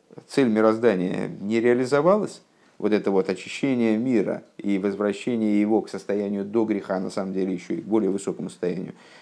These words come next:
дербир бешлеймус, то есть переборка не осуществилась полностью, зайн мицадн йоном, умадригосом,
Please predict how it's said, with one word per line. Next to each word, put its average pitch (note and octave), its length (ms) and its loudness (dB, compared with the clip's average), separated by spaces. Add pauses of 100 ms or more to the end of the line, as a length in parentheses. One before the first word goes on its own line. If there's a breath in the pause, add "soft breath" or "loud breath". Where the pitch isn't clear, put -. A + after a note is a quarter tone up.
(140 loud breath)
дербир A#2+ 540 4
бешлеймус, A#2 640 0
то - 100 -8
есть F#2+ 100 -10
переборка A#2 540 0
не C3+ 180 -2
осуществилась A2+ 640 -2
полностью, G3+ 540 0
зайн B2+ 640 -2
мицадн A2+ 480 0
йоном, G2 480 -2 (380 loud breath)
умадригосом, G#2+ 880 0